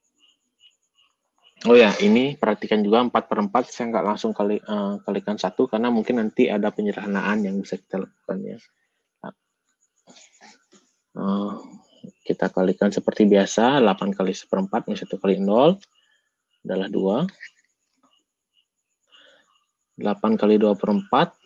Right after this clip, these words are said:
min satu min seperempat jadinya lima. Min dua belas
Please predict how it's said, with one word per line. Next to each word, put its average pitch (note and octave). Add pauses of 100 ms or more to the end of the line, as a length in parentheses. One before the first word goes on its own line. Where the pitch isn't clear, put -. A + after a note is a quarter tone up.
(260)
min G#2+
satu G#2
min G#2
seperempat G#2
jadinya G#2+ (1500)
lima. A#2+ (1300)
Min G#2
dua G#2
belas A2